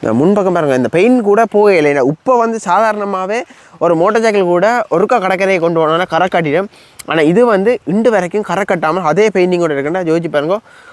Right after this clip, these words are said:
எவ்வளவு பவரா பெயிண்ட் கொடுத்து கிடக்குன்றதுக்கு பெயிண்டிங்.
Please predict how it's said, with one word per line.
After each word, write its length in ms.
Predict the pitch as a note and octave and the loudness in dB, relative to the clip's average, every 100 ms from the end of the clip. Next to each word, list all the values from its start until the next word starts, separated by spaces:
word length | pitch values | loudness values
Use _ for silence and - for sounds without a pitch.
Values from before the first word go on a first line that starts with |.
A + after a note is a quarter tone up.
| - | -4
எவ்வளவு 480 | D3+ F#3 C4 B3+ A#3+ G#3 F3 D3+ C#3+ C3+ B2+ B2+ | 0 2 2 4 2 2 0 0 -2 0 -2 -2
பவரா 320 | D#3 F3+ G3 G#3+ | -2 0 2 0
பெயிண்ட் 400 | F#3+ F#3 G3 E3 | 0 0 0 -6
கொடுத்து 260 | - F#3 F#3 | -4 -2 0
கிடக்குன்றதுக்கு 720 | E3+ D3 C3+ B2+ B2+ C3 G3+ B3 _ _ - - _ - - - - | 0 -2 -4 -4 -4 -2 -2 -4 _ _ -20 -20 _ -20 -20 -20 -6
பெயிண்டிங். 340 | D#3+ D#3+ D#3+ | 0 2 2